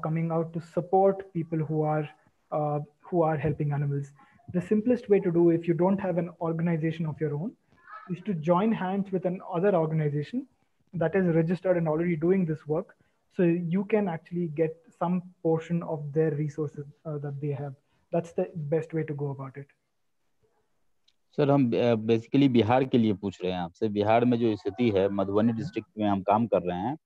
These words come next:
Speaker 1: हाँ।
Speaker 2: ठीक है, और मधुबनी डिस्ट्रिक्ट में जो लोग हैं, उनके लिए तो प्रॉपर व्यवस्था हो नहीं पा रहा है,
Speaker 1: हम्म।
Speaker 2: ठीक है। हम लोगों ने कई ऑर्गेनाइजेशन को भी लिखा, मैंने यूनिसेफ के, अ, एक दो साथी को भी मैंने ये चीज़ कहा है,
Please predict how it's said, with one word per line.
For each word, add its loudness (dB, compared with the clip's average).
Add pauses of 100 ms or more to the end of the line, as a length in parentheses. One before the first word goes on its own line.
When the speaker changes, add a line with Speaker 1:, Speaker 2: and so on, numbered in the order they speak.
(240)
Speaker 1:
हाँ। -6
Speaker 2:
ठीक -6
है, 6
और 6
मधुबनी 2
डिस्ट्रिक्ट 0
में 2
जो 2
लोग 6
हैं, 2
उनके 0
लिए 6
तो -2
प्रॉपर 2
व्यवस्था 4
हो 4
नहीं 4
पा 4
रहा 2
है, -2
Speaker 1:
हम्म। -4
Speaker 2:
ठीक -16
है। 4
हम 0
लोगों 4
ने 4
कई 4
ऑर्गेनाइजेशन 2
को 4
भी 2
लिखा, 2
मैंने 2
यूनिसेफ 0
के, 2
अ, 6
एक 2
दो 4 (180)
साथी -4
को 2
भी 4
मैंने 2
ये -2
चीज़ -8
कहा 4
है, 2